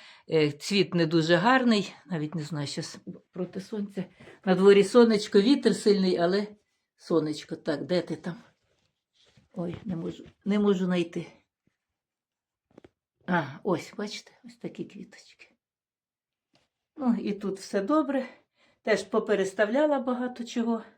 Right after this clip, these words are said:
Е, теж треба фіалочки пересаджувати, біонії в більші риночки. Бачите, навіть трошки місця залишилось. Ну, потім буду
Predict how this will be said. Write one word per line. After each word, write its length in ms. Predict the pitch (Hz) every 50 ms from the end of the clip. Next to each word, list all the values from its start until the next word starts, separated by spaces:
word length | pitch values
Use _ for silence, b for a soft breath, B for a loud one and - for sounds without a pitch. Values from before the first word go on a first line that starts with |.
| _ _ _ _ _ _ _ _ _ _ _ _ _ _ _ _ _ _ _ _ _ -
Е, 220 | 185 170 170 175 175 _
теж 280 | - 202 180 180 -
треба 300 | - - 190 180 175 175
фіалочки 640 | 170 - - 190 214 247 262 247 240 240 - - 233
пересаджувати, 760 | 233 - 226 208 214 208 - - 208 208 190 190 185 185 185 165
біонії 680 | 156 180 190 214 233 247 254 247 233 226 220 226 220 b b b b b b b -
в 40 |
більші 460 | 190 196 233 226 208 - - 226 214 214
риночки. 480 | 214 214 202 202 196 190 - - 196
Бачите, 400 | 185 185 208 208 208 - - 185
навіть 300 | 180 180 175 175 175 180
трошки 360 | - - 180 180 - - 185
місця 340 | 185 220 240 233 - - 196
залишилось. 580 | 185 196 190 190 190 185 - 185 165 175 175 -
Ну, 120 | 240 233
потім 320 | 233 - 196 190 - 180 175
буду 300 | 175 175 170 185 180